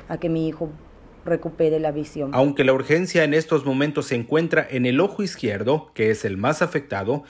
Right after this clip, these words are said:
Speaker 2: más adelante será intervenido en su otro ojo, ya que también perdió el cien por ciento de la vista. Sin embargo, existe la posibilidad de que con otras cirugías pueda recuperar algo de esta.
Speaker 1: Sí, me comprometo a que quede bien si lo hacemos en el, en el tiempo que yo te estoy diciendo del ojo.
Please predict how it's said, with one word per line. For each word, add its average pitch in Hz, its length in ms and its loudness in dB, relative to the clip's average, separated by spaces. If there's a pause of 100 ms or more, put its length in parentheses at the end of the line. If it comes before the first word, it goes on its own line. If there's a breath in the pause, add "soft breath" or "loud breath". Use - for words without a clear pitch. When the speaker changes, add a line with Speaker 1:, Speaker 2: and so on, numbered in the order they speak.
(240 loud breath)
Speaker 2:
más 170 200 2
adelante 165 420 0
será 151 220 2
intervenido 165 720 2
en 202 180 2
su 165 240 0
otro 113 340 0
ojo, 98 220 -6
ya 113 220 0
que 113 80 -6
también 123 480 -2
perdió 127 500 0
el 120 160 -4
cien 170 320 -2
por - 180 -2
ciento 175 440 -2
de 156 160 2
la 151 100 2
vista. 101 460 -8 (280 soft breath)
Sin 160 240 0
embargo, 120 460 2
existe 156 480 0
la 151 240 0
posibilidad 123 640 -2
de 98 140 -6
que 101 160 -10
con 110 160 -2
otras 131 320 0
cirugías 135 640 0
pueda 151 380 4
recuperar 123 720 -4
algo 113 400 0
de 95 200 -8
esta. - 220 -16
Speaker 1:
Sí, 254 560 2
me 226 160 2
comprometo 180 720 2
a 170 120 2
que 165 140 -4
quede 180 300 2
bien 190 320 2
si 220 200 2
lo 180 120 6
hacemos 180 460 0
en 165 120 0
el, 151 240 -2
en 165 160 -2
el 160 160 -2
tiempo 233 480 0
que 185 80 0
yo 175 160 4
te 180 80 -4
estoy 170 220 -2
diciendo 160 480 0
del 151 180 2
ojo. 131 240 -4